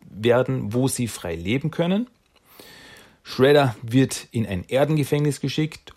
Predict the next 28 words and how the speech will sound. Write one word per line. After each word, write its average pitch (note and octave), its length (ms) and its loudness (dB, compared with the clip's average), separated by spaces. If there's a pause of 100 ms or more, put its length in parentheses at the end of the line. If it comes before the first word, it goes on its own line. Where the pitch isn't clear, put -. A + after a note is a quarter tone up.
und A#2+ 240 -4
Krang A2+ 440 0
wird A2+ 360 -2
auf G2 260 -4
den G2+ 320 -4
Giftmüllplaneten A2 800 -4
Morbus G#2+ 640 0
geschickt. - 520 -8 (720)
Das - 120 -8
heißt, - 300 -10 (240)
alle F#2+ 340 -2
sind - 380 -10 (240)
fort. - 340 -2 (1300)
Danach D3 420 6
wünscht E3+ 320 2
Caribbean D3+ 480 4
den C3 140 0
Turnstone C3 600 2
hinfort A#2+ 680 0
aus A#2 160 0
dieser - 280 -2
Existenz, - 840 -6 (340)
da G#2+ 220 4
er G#2 160 -4
einfach G#2 260 -4
zu - 160 -6
mächtig G2+ 460 -2
ist, - 400 -12